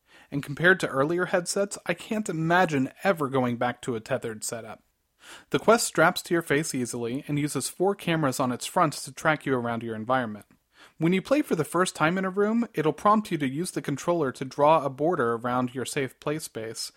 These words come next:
and then afterwards warn you if you get near to crossing that boundary. You can buy and download games directly in the headset, and although the graphics aren't as good as what you get from P C virtual reality games,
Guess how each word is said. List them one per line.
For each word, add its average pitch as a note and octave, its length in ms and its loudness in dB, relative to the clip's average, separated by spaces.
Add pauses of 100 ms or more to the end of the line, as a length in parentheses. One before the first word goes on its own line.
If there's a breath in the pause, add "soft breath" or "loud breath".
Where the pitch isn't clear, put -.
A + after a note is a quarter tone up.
(300 loud breath)
and D3+ 140 4
then D3+ 120 4
afterwards C#3 640 0
warn D#3+ 260 0
you A#2+ 140 0
if A2+ 120 -8
you B2+ 60 -6
get B2+ 180 -4
near C3+ 160 0
to B2 60 0
crossing C3 460 2
that A2 160 -10
boundary. G#2+ 420 -10 (680 soft breath)
You D#3 120 -2
can D#3 160 0
buy E3 160 10
and A#3 140 2
download D#3 360 4
games C3 260 2
directly C#3 480 0
in B2 80 0
the A#2+ 80 -2
headset, C3+ 540 -2 (100)
and D3+ 140 0
although A3+ 260 4
the D4+ 80 -2
graphics C4 500 -2
aren't G#3 220 2
as G3 240 -2
good F#3+ 220 2
as E3+ 100 0
what E3 160 0
you E3+ 80 -4
get D#3+ 220 -2
from D3 160 -2
P F3+ 220 -6
C E3+ 180 -2
virtual G3+ 380 0
reality G#3 420 0
games, A3 480 -4